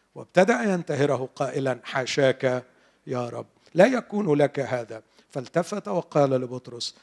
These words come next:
"اذهب عني يا شيطان، أنت معثرة لي". ده، ده، ده زيرو كبير قوي.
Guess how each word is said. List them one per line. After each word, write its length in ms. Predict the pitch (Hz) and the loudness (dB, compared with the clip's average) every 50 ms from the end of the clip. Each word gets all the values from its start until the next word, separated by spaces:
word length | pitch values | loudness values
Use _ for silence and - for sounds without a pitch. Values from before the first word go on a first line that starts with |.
| _ _ - | _ _ 2
"اذهب 280 | 311 - 214 185 165 147 | 2 2 2 0 -2 0
عني 260 | 127 135 143 131 127 | 0 -2 -2 -2 -2
يا 100 | 120 117 | -4 -4
شيطان، 500 | - - 120 110 110 - 120 120 107 104 107 113 _ _ _ _ _ _ _ _ _ _ _ - | -4 -6 -6 -8 -10 -12 -10 -10 -10 -12 -14 -20 _ _ _ _ _ _ _ _ _ _ _ -2
أنت 240 | 285 294 214 - | -2 -2 0 0
معثرة 680 | 175 160 151 127 123 - - 143 131 127 123 - 131 113 | 0 2 2 2 2 2 4 4 4 4 4 0 -2 -6
لي". 340 | 110 117 113 107 98 98 - _ _ _ _ _ _ _ _ _ _ _ _ _ _ _ | -6 -6 -8 -10 -10 -12 -18 _ _ _ _ _ _ _ _ _ _ _ _ _ _ _
ده، 200 | 127 113 131 131 | -16 -12 -12 -12
ده، 260 | 127 127 123 127 120 117 | -12 -12 -14 -14 -14 -14
ده 160 | 113 127 120 | -14 -14 -12
زيرو 300 | 113 117 147 151 147 131 | -6 -4 -2 -2 -2 -4
كبير 240 | 120 117 147 139 127 | -4 -6 -6 -6 -4
قوي. 280 | - 147 156 117 - | -2 -4 -4 -4 -6